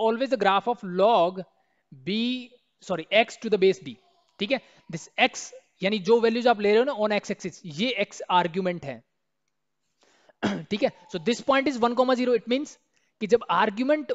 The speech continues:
वन होगा, यानी log of base कुछ भी हो, इस x की वैल्यू जब वन होगी, तो इसकी वैल्यू क्या आएगी? ज़ीरो। ये मैंने सीखा है कि बेस कुछ भी हो, अगर log of one यानी आर्ग्यूमेंट वन है, तो it is always equal to zero होगा। तो ये पॉइंट हमेशा मिलेगा, चाहे कोई भी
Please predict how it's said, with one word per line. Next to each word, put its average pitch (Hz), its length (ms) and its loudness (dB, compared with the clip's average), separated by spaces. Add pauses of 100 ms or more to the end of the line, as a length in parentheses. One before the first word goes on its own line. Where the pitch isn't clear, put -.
वन 208 300 0
होगा, 185 540 0 (100)
यानी 196 200 -4 (100)
log 220 280 2
of 208 300 0 (160)
base 247 200 -2
कुछ 214 260 -14
भी 202 140 -6
हो, 208 200 0
इस 208 160 -4
x 233 160 -8
की 277 120 -8
वैल्यू 254 180 -6
जब 220 160 -4
वन 214 180 -4
होगी, 208 140 -8
तो 214 80 -12
इसकी 220 180 -12
वैल्यू 208 180 -8
क्या 196 120 -4
आएगी? 175 200 -6
ज़ीरो। 117 260 -18 (760)
ये 165 100 -10
मैंने 190 140 -8
सीखा 233 220 -4
है 208 100 -8 (100)
कि 185 60 -10
बेस 190 240 2
कुछ - 220 -14
भी 220 100 -6
हो, 226 140 4 (720)
अगर 180 220 -6
log 214 260 0
of 262 160 -2
one 175 260 -6
यानी 180 200 -8
आर्ग्यूमेंट 196 440 -4
वन 190 180 -2
है, 220 80 -4
तो 226 80 -10
it 202 300 -8
is 208 100 -6
always 190 400 -6
equal 160 220 -12
to 180 80 -14
zero 147 140 -14
होगा। 123 240 -16
तो - 400 -20
ये 190 100 2
पॉइंट 240 220 -2
हमेशा 214 280 -2
मिलेगा, 226 260 0
चाहे 240 200 -4
कोई 226 320 -2
भी 269 320 -4